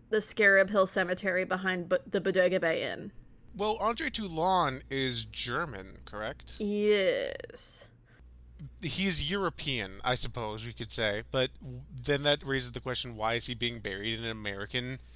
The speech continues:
Speaker 2: hotel? But you know what? That's for reasons of plot convenience.
Speaker 1: Yeah, that is like, why are you asking this? You know there's no answer. But that's it. That's basically our life in this podcast.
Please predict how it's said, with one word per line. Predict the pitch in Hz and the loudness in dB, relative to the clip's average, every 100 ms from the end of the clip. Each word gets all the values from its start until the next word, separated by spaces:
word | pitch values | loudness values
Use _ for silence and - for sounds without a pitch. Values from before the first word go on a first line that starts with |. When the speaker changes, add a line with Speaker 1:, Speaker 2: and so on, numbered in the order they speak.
| - - - - | -20 -20 -14 -6
Speaker 2:
hotel? | 135 123 170 165 113 127 147 - - - - - - - - - 120 | -2 4 8 8 6 0 -6 -14 -20 -20 -20 -20 -20 -20 -20 -12 2
But | 147 165 | 2 4
you | 165 | 4
know | 202 | 4
what? | 196 196 147 | 6 4 4
That's | 156 196 - | 2 2 0
for | - 170 165 165 165 - | -2 -2 0 0 -2 -4
reasons | 135 139 143 139 - | -8 -6 -6 -6 -4
of | 127 120 - | -6 -6 -12
plot | - 117 123 117 - | -2 4 4 2 -2
convenience. | 131 120 120 135 120 95 - - - - - - - - - _ - | -6 -4 -2 -2 -2 -8 -8 -6 -4 -4 -10 -20 -20 -20 -20 _ -10
Speaker 1:
Yeah, | 208 214 208 202 202 196 | 2 4 4 4 2 4
that | 233 233 226 - _ - | 8 8 6 0 _ 2
is | 214 214 | 2 4
like, | 190 165 - - - - | 0 0 -12 -20 -20 -10
why | 190 208 | 4 6
are | 226 | 6
you | 247 | 6
asking | 185 202 - 196 | 6 4 4 -4
this? | 175 170 196 | -2 -4 -2
You | 190 | 0
know | 180 190 | 2 4
there's | 185 180 | 2 0
no | 170 | -4
answer. | 165 175 - 151 - _ _ | -2 -4 -4 -6 -8 _ _
But | 240 247 | 4 8
that's | 277 294 | 8 6
it. | 226 - | 0 8
That's | 262 269 | 8 8
basically | 170 190 - 202 202 | 0 0 0 6 8
our | 190 | 8
life | 180 175 185 | 6 2 -2
in | |
this | 180 - | -6 -2
podcast. | 175 170 - 170 - | 0 0 2 0 0